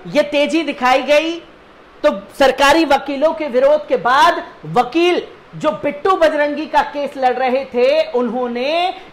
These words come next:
इससे अपने वकीलों की वापसी कर ली। वकीलों ने वापस ली आरोपी बिट्टू बजरंगी की जमानत याचिका, जिसकी तस्वीर सामने है कि बिट्टू बजरंगी ने अधिवक्ता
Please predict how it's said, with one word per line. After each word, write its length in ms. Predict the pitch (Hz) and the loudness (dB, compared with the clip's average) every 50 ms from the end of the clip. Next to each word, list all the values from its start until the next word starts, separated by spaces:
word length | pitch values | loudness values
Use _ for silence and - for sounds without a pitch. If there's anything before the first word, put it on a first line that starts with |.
| - | -8
इससे 800 | 285 294 277 - - - - - - - - - 339 339 359 359 | -8 -8 -8 -8 -14 -20 -20 -20 -20 -20 -8 -2 0 0 0 0
अपने 840 | - - 262 262 - - 285 285 277 277 285 294 302 311 320 330 - - - 226 | 0 -2 -4 -4 -4 -8 -12 -12 -10 -8 -8 -8 -6 -6 -8 -10 -12 -16 -16 -8
वकीलों 520 | 202 220 262 254 - 285 285 277 311 311 | -6 -4 -4 -4 -6 -8 -6 -6 -6 -6
की 220 | 311 311 302 320 | -6 -8 -10 -10
वापसी 500 | 320 254 226 269 262 - 349 - - 320 | -8 -2 0 0 0 0 -2 -6 -6 -6
कर 200 | - - 277 254 | -2 -2 -2 -2
ली। 200 | 247 240 202 156 - - - - - - - - - - - - - - - - - - - - - - - - - - - | -2 -4 -8 -10 -12 -18 -20 -20 -20 -20 -20 -20 -20 -20 -20 -20 -20 -20 -20 -20 -20 -20 -20 -20 -20 -20 -20 -20 -20 -18 -12
वकीलों 580 | 151 160 240 247 247 254 330 349 349 381 381 359 | -2 0 0 0 0 0 0 2 4 4 4 4
ने 500 | 320 302 302 320 330 349 349 359 359 - - - - | 2 0 -2 -2 -2 -2 -2 -2 -4 -6 -10 -16 -12
वापस 540 | 165 180 254 269 285 277 349 349 - - 294 | -2 2 2 2 4 4 2 0 0 -2 -4
ली 200 | 285 311 320 339 | -6 -4 -4 -4
आरोपी 540 | - - 247 262 269 277 285 285 311 320 285 | 0 2 2 2 2 2 0 -2 -4 -6 -4
बिट्टू 360 | 196 262 262 - - 320 294 | -4 -6 -8 -6 -6 -6 -2
बजरंगी 460 | 247 269 254 262 269 269 254 226 262 | -2 -2 -2 -2 -4 -6 -6 -8 -12
की 160 | 240 - 269 | -10 -12 -8
जमानत 420 | 202 240 247 240 233 233 233 226 226 226 | -6 -4 -2 -2 -2 -4 -4 -6 -8 -6
याचिका, 500 | 233 226 202 - - - - - 90 - - - - - - - - - - - - - - - - | -6 -6 -6 -6 -10 -16 -20 -20 -20 -20 -20 -20 -20 -20 -20 -20 -20 -20 -20 -20 -20 -20 -20 -20 -10
जिसकी 320 | 156 202 285 - - 330 311 | -6 -6 -6 -4 -6 -6 -4
तस्वीर 760 | - - 277 - - - 294 320 339 359 381 392 381 - - - - - - | 0 0 0 0 -2 -4 -4 -2 0 0 -2 -4 -6 -10 -14 -20 -20 -4 0
सामने 360 | 302 285 294 285 285 294 294 | 2 2 2 2 0 -2 -2
है 300 | 262 208 262 285 311 320 | -2 -2 -4 -4 -4 -6
कि 160 | 320 - 320 | -4 -6 -6
बिट्टू 360 | 240 180 247 247 247 - 330 320 | -2 -2 -2 -2 -2 -6 -10 -4
बजरंगी 560 | 269 277 254 233 254 262 269 285 311 320 320 | -2 -2 -2 -2 -4 -4 -6 -6 -8 -6 -6
ने 160 | 294 302 320 | -4 -4 -4
अधिवक्ता 880 | 311 254 247 - 269 277 233 262 254 - - 302 320 339 349 349 - | -2 -2 -2 -2 -2 -4 -6 -6 -6 -2 2 4 4 4 4 2 0